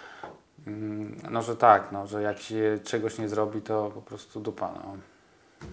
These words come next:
No i, i ważne dla mnie było to, jak kiedyś usłyszałem też od mądrego człowieka, który opisywał o tym, a wyobraźcie sobie taką sytuację,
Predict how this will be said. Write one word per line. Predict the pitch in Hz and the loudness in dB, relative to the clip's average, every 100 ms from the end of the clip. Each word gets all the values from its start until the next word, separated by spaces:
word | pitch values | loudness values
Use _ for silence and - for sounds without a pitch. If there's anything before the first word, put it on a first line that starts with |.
| - _ - - - 107 | -18 _ -18 -18 -10 -2
No | 120 | 0
i, | 120 113 120 | 0 -4 4
i | |
ważne | 131 139 131 | 8 8 8
dla | 127 | 2
mnie | 123 117 | 2 0
było | 123 | 2
to, | 127 | 6
jak | 127 - | 6 6
kiedyś | 120 113 | -2 -4
usłyszałem | 120 - - 120 113 | -6 -8 2 4 4
też | 113 - | 0 -8
od | 107 | -6
mądrego | 113 113 110 110 | -2 0 0 0
człowieka, | 110 113 117 117 | 0 0 0 -4
który | - 110 | 0 -2
opisywał | - - 110 113 | -2 -8 0 0
o | |
tym, | 110 113 | 0 -4
a | 107 | -2
wyobraźcie | 113 113 143 143 - | -2 2 2 2 -4
sobie | - 120 | -4 -2
taką | 143 - 107 | -2 -4 -10
sytuację, | - 107 101 98 117 143 | -6 -4 -4 -4 -6 -4